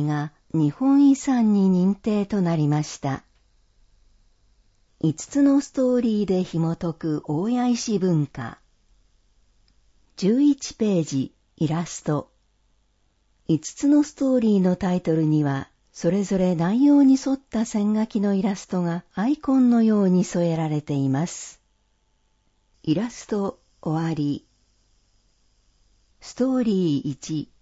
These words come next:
石工が掘り出した巨大地下迷宮。かつて大谷には採掘場が約二百五十箇所あったと言われ、今でもその跡地があります。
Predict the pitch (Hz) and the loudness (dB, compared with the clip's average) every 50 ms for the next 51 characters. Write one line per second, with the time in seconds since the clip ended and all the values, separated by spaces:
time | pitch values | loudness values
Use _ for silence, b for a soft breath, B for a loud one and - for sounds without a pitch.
0 | _ _ _ _ _ _ - 175 151 - - - - - 285 285 277 254 240 233 | _ _ _ _ _ _ -2 -2 -2 -2 -4 -6 -2 0 2 2 2 2 0 -2
1 | - 208 196 190 185 202 196 196 190 - - - - 180 165 165 - - _ _ | -2 -2 -2 -2 -2 -2 -4 -4 -6 -10 -12 -8 -6 -4 -4 -6 -6 -10 _ _
2 | _ - - 139 143 - 214 240 247 247 233 240 - - - - 240 233 214 208 | _ -8 -6 -4 -4 -2 -2 0 0 -2 -2 -4 -8 -8 -4 -2 0 2 2 2
3 | 202 185 165 151 - - - 143 143 131 - - - _ _ _ _ _ _ _ | 2 0 0 -2 -4 -6 -6 -4 -4 -4 -6 -10 -12 _ _ _ _ _ _ _
4 | _ _ _ _ _ _ _ _ _ _ _ _ _ _ _ _ _ _ _ _ | _ _ _ _ _ _ _ _ _ _ _ _ _ _ _ _ _ _ _ _
5 | - - 220 262 - - - - - 233 208 202 180 165 165 165 180 196 196 196 | -12 -8 -8 -8 -8 -10 -12 -8 -4 -4 -2 0 0 0 0 0 0 0 0 0
6 | 185 175 170 170 160 160 151 156 160 - _ _ _ - - 170 196 226 226 - | 0 0 0 0 0 -2 -4 -4 -6 -10 _ _ _ -8 -4 -4 -2 -2 -4 -6
7 | - - - 240 208 196 - 208 190 185 180 170 170 165 156 156 - - _ - | -10 -6 -4 -4 -4 -4 -2 -2 -2 -2 -2 -2 -2 -2 -4 -4 -6 -8 _ -6
8 | 175 175 - - 160 160 156 156 151 151 226 262 262 - 269 247 262 254 247 - | -4 -4 -4 -4 -2 -2 0 0 0 0 -2 -2 -2 -2 -2 0 0 0 -2 -2
9 | 277 - _ _ - 254 240 - 254 208 185 170 170 - _ - 170 160 - 165 | -6 -10 _ _ -8 -8 -6 -4 -4 -2 -2 -4 -4 -6 _ -6 -6 -4 -2 -2
10 | 160 151 143 143 147 139 143 143 139 139 - _ _ _ _ _ _ _ _ _ | -2 -2 -2 -2 -2 -4 -4 -4 -6 -8 -10 _ _ _ _ _ _ _ _ _
11 | - 202 240 277 269 262 240 202 185 180 175 165 156 - - - 143 160 196 233 | -2 0 2 2 2 0 0 0 0 0 0 -2 -4 -6 -8 -6 -4 -4 -2 -2
12 | 247 247 247 240 - 269 262 - - 226 190 165 156 143 139 143 143 139 131 127 | -2 -4 -4 -4 -6 -6 -6 -2 -2 0 0 0 0 -2 -2 -2 -2 -2 -2 -4
13 | 135 - - - - - - | -6 -8 -10 -12 -16 -18 -20